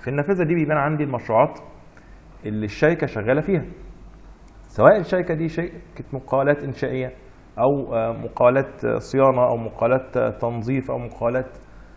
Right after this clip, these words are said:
آه، <clears throat> حدائق أو، آه، حمامات سباحة، أيًا كان نوع المقاولات اللي شغالها، أو حتى لو الشركة شغالة في كل هذه المقاولات. لو الشركة شغالة في كل هذه المقاولات، هيكفيها نسخة واحدة من البرنامج تدير بيها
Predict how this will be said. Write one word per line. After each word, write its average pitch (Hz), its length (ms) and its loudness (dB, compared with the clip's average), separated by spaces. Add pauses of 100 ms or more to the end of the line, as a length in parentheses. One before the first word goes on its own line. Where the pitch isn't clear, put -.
(160)
آه، - 60 -16 (120)
<clears throat> 135 280 -4
حدائق 127 440 4
أو، 123 320 0
آه، - 260 -6
حمامات 123 400 -2
سباحة، 127 640 0 (600)
أيًا 175 200 4
كان 170 240 2
نوع 170 120 0
المقاولات 143 500 0
اللي 131 100 -2
شغالها، 92 380 -4 (400)
أو 127 100 6
حتى 185 320 2
لو 135 260 2
الشركة 175 420 0
شغالة 151 640 2 (340)
في 123 160 -4
كل 175 320 0
هذه 123 280 2
المقاولات. 110 680 0 (380)
لو 101 80 -2
الشركة 139 260 -4
شغالة 127 180 -2
في - 80 -6
كل 139 120 0
هذه 131 100 -2
المقاولات، 143 500 0
هيكفيها 156 300 -2
نسخة 165 320 0
واحدة 139 260 0
من 123 100 -2
البرنامج 120 440 -2
تدير 135 320 -4
بيها 147 160 2